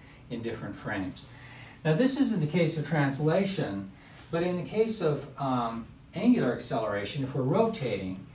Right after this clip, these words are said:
for example, if you're, um, going around a corner in your car, and this is the most concrete example, the velocity vector,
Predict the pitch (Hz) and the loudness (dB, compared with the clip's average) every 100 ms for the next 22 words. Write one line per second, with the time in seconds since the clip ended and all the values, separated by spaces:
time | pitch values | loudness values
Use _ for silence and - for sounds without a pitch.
0 | - - - - - 160 143 160 143 131 | -20 -20 -20 -18 2 4 4 2 0 0
1 | 180 196 190 - 151 139 147 143 139 - | 0 0 0 -2 -4 -2 0 0 -2 -8
2 | - 127 117 113 110 98 - - - - | -6 -4 -4 -6 -8 -10 -16 -18 -20 -20
3 | - - - - 151 156 147 143 143 139 | -20 -20 -6 2 6 6 4 2 -2 -2
4 | - 139 - 202 160 120 120 147 - - | -2 -2 2 4 4 2 -4 -6 -10 -16
5 | - - 165 170 165 - 139 131 - - | -18 -4 0 2 0 -2 -2 -2 -2 -8
6 | - - - - - - - - - - | -16 -18 -18 -18 -16 -16 -18 -18 -14 -14
7 | - - - 147 170 143 135 123 - - | -14 -18 -6 -2 0 -2 -2 -4 -4 -10
8 | - - 156 - 160 151 160 151 127 117 | -16 -14 -10 -2 0 0 0 -2 -4 -4
9 | 101 95 127 151 156 - - - - - | -4 -4 -4 -6 -6 -12 -20 -20 -20 -20
10 | - - - - - - - - - - | -20 -20 -20 -20 -20 -20 -20 -20 -20 -20
11 | - - 135 123 123 170 220 208 160 131 | -20 -14 -8 -6 0 2 2 2 0 -4
12 | 113 110 95 - 120 135 | -4 -6 -6 -6 -6 -6